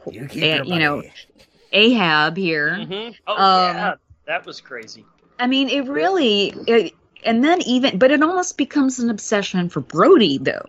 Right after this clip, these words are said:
Speaker 2: He
Speaker 3: Mm-hmm.
Speaker 2: starts to move into that territory. Because you see, I think on the, like, next, that last, they're getting ready to go out for that last time, he says to Ellen when he's home,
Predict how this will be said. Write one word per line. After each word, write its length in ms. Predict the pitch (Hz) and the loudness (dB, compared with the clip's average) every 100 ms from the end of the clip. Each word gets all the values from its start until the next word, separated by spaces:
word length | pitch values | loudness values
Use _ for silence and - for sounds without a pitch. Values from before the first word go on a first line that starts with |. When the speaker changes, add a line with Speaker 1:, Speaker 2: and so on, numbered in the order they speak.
| - _ - - | -18 _ -20 -18
Speaker 2:
He 160 | - 359 | -4 -4
Speaker 3:
Mm-hmm. 140 | - | -4
Speaker 2:
starts 320 | 349 339 - | 0 -2 -2
to 100 | - | 0
move 240 | 208 202 180 | 2 4 2
into 220 | 180 175 | 0 0
that 200 | 151 120 | -2 -4
territory. 840 | - 120 123 - - 135 - - _ _ - - | -4 -4 -4 -10 -10 -10 -12 -20 _ _ -20 -10
Because 340 | - 196 220 190 | -8 -4 -4 -2
you 100 | 208 | -2
see, 360 | - 320 330 | 0 2 4
I 100 | 233 | 2
think 260 | 180 269 320 | 0 -4 0
on 120 | 311 | 4
the, 160 | 240 196 - - 180 | 4 2 -4 -6 -4
like, 380 | 190 190 196 - | -2 2 2 2
next, 520 | 190 202 240 - - - | -2 -2 -4 -8 -10 -2
that 180 | 190 | -2
last, 460 | 175 185 208 208 - _ _ _ _ | 0 -2 -2 -6 -18 _ _ _ _
they're 160 | 180 196 | -6 -4
getting 260 | 202 226 240 | -2 -2 0
ready 140 | 226 | 0
to 60 | 202 | 0
go 120 | 185 | 0
out 240 | 175 180 | 0 -2
for 80 | - | -2
that 140 | 170 | -2
last 360 | 160 170 190 - | 2 2 0 -4
time, 400 | 208 226 170 160 - - _ | -6 -4 -4 -6 -12 -20 _
he 160 | 254 269 | 0 0
says 880 | - 208 254 247 143 160 - - - - | 0 2 4 2 0 -8 -14 -18 -18 -10
to 200 | 208 - | -6 0
Ellen 440 | 180 311 165 139 | 0 0 -2 -4
when 120 | 165 | -6
he's 260 | 175 190 175 | -4 -4 -4
home, 540 | 190 277 214 127 - | -4 -2 -2 -6 -12